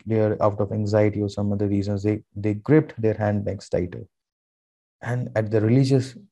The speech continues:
wounding, they were staring. The poet is calling that marriage party, that marriage function as a religious wounding. It clearly shows his views that he's, he is pessimistic.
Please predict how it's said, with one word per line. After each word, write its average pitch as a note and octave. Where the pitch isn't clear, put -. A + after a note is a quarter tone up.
wounding, A2+
they G2+
were G#2
staring. G#2+
The A#2+
poet D#3
is -
calling D3
that C3+
marriage G#2+
party, -
that A2
marriage G#2+
function G#2
as A2+
a A#2
religious A#2+
wounding. C3+
It -
clearly E3
shows B2+
his G#2+
views G2+
that G2+
he's, G#2+
he -
is A2
pessimistic. A#2+